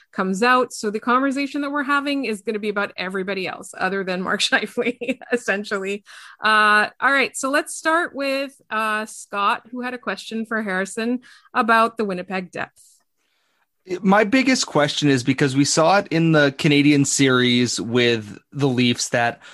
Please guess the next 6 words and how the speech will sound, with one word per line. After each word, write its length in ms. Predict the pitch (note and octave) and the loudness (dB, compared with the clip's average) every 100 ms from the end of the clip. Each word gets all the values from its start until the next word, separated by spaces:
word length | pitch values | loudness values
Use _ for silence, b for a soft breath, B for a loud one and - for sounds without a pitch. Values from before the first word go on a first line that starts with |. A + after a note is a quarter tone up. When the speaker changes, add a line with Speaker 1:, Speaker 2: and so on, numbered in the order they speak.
| B B | B B
Speaker 2:
eventually 460 | C#3 C#3 F#3+ G#3 G#3+ | 0 2 2 0 2
the 160 | F3 | 2
Canadians 580 | E3+ E3+ E3 F3+ E3+ D#3+ | 2 2 4 2 0 -4
found 720 | - - B2+ B2+ C3 C3 B2+ - | -4 -2 2 2 2 2 0 0
a 100 | C3+ | -2
game, 640 | B2 B2 B2 A#2+ A#2+ A2 | 0 0 0 0 -2 -4